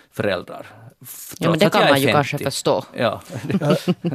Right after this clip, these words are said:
Speaker 3: jag har faktiskt varit i den situationen när det har varit en finskspråkig, en finlandssvensk och jag som har försökt kommunicera på finska.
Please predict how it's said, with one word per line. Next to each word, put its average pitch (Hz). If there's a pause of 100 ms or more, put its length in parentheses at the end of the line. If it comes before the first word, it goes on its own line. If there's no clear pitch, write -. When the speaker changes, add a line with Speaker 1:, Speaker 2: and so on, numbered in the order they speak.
(240)
Speaker 3:
jag 156
har 160
faktiskt 127
varit 131
i 131
den 131
situationen 127
när 123
det 120
har 123
varit 123
en 117
finskspråkig, 151
en 131
finlandssvensk 131
och 139
jag 123
som 123
har 117
försökt 113
kommunicera 127
på 117
finska. 156